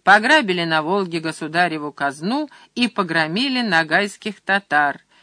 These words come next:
и Чусовой сибирским повоевать не дали». Фраза о грабеже государевой казны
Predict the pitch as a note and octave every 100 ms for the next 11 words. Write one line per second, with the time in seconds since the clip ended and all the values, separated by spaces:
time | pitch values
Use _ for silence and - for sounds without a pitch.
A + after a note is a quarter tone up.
0 | _ - C4+ D4+ D4+ C#4 G#3+ G3+ F#3 G3
1 | G3 F#3+ F3 F#3+ F3 - F#3+ F3 - _
2 | F3+ F3 F3+ F3+ E3+ F3 E3+ - D#3 D#3+
3 | D3+ D3 C#3+ C3+ E3 _ _ _ _ _
4 | _ _ _ - D#3 D#3+ D3+ D3+ D3 D3
5 | _ _ _ - D#3+ D#3 E3 E3 E3 D3+
6 | F3+ C3+ C#3+ - D3+ F3 D3+ D3 C#3+ -
7 | C#3 D#3+ B3+